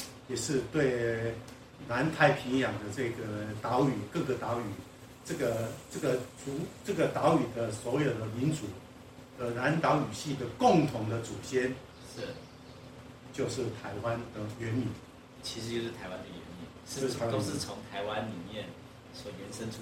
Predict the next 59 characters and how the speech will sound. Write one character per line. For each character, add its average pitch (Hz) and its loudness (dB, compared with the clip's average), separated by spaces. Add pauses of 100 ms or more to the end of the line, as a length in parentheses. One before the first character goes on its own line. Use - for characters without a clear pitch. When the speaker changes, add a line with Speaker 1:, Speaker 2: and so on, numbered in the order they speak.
Speaker 2:
去 - -6 (140)
的。 - -10 (240)
Speaker 1:
对。 110 -4 (320)
Speaker 2:
所 151 -2
以 143 2
历 151 -2
史 120 -2 (100)
故 123 -2
事 123 -2
其 123 -4
实 117 -4
应 110 -2
该 117 0
从 - -6 (100)
台 98 -6
湾 98 -2 (160)
开 - -6
始 - -8
写 - -6 (160)
起， - -8 (320)
几 117 -4
千 147 2
年 120 0
的 104 -2
故 - -6
事， - -6 (160)
对 165 -2
不 - -4 (120)
对？ - -4
Speaker 1:
所 156 6
以 135 10
台 143 6
湾 165 10
的 151 6
故 156 8
事 117 4
少 113 4
说 147 8
是 143 2
从 117 -2 (160)
四 131 0
千 139 4
年 123 2 (200)
开 120 -4
始 - -4 (160)
讲 117 -2
起。 - -4 (480)
Speaker 2:
OK。 - -4 (320)
Speaker 1:
那 120 2
南 165 6
岛 - 8
语 139 6
系 143 0
大 - 4
概 131 4 (400)
遍 190 8
布 139 0
在 135 6
南 120 4